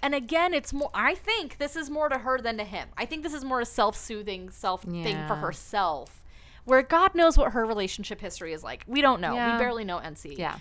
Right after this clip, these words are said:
Speaker 1: But maybe this happens to her a lot. And she's just, like, screaming into the void. And it's not even at Andrew at this point because she's
Speaker 2: Yeah.
Speaker 1: just so angry that this has happened to her again. We don't know.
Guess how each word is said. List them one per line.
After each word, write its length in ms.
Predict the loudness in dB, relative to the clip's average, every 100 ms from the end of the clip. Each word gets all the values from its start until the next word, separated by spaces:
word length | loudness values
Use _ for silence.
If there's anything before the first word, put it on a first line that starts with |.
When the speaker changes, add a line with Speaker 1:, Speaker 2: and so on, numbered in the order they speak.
| -4
Speaker 1:
But 120 | -4
maybe 220 | -2 -2
this 160 | -2 -2
happens 340 | 0 0 -2 -6
to 80 | -6
her 100 | -6
a 80 |
lot. 320 | -6 -6 -8 -10
And 120 | -14 -14
she's 380 | -14 -16 -18
just, 300 | -14 -14 -6
like, 240 | -2 -2 -4 -18 -20 -20 _ _ -20 -12
screaming 680 | -6 -4 -4 -4 -2 -2 -2
into 160 | -4
the 100 | -8
void. 600 | -10 -10 -12 -12 -14 -18 -16
And 140 | -10 -8
it's 140 | -6
not 220 | -4 -2
even 220 | -2 -2 0
at 200 | 0 0
Andrew 260 | -2 -8 -10
at 80 | -10
this 140 | -12
point 260 | -12 -12 -10
because 240 | -4 -4
she's 160 | -2 -4
Speaker 2:
Yeah. 60 |
Speaker 1:
just 240 | -4 -4 2
so 260 | 6 6 4
angry 360 | -2 0 0
that 120 | 0
this 200 | -2 -2
has 100 | -4 -2
happened 380 | 0 0 -2 -4
to 80 |
her 200 | -4 -4 -4
again. 400 | -6 -6 -6 -2
We 120 | 0
don't 240 | 2 2 0
know. 300 | -6 -6